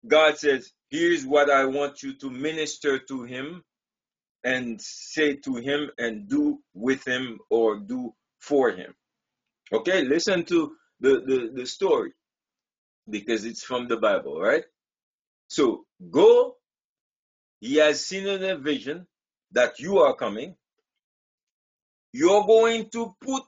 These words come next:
your hand on him. What is that? The laying on of hands, right, good people? You're gonna lay hands on him so that he might receive his sight.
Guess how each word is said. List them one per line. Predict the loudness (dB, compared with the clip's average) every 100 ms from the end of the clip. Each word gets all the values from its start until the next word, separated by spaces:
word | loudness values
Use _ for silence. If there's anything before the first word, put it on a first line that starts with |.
| _
your | 0 4 4 4
hand | 2 0 2 0 0 -2 -2 _
on | 0 2 2 0
him. | 0 2 2 -2 -16 _ _ _ _ _ _ _ _
What | -4 -2
is | -2 -6
that? | -4 -4 -8 _ _
The | -2 0
laying | 2 0 0 0 0 0
on | 2 6
of | 4 4
hands, | 0 0 0 -6 -4
right, | 2 4 2 _
good | -14 -14 _
people? | -18 -4 0 0 -4 _ -20 -20 -20 _ _ _ _ _ _ -4
You're | 4 4
gonna | 4 -2 -2
lay | 2 4 4
hands | 4 0 -2 -4
on | -4 -4
him | -10 -12 -14 _ _ _ _ _ _ _ _ _ _ _ _ _ _
so | -12 -2 4 6 6 4
that | 4 2 0
he | -12 -10
might | 0 4 4 2 -4 -16 -18 _ _
receive | -14 -10 -8 -10 -10 -10 -12 -12 -18 _ _ -4
his | -4 -4 -8
sight. | 0 2 0 -6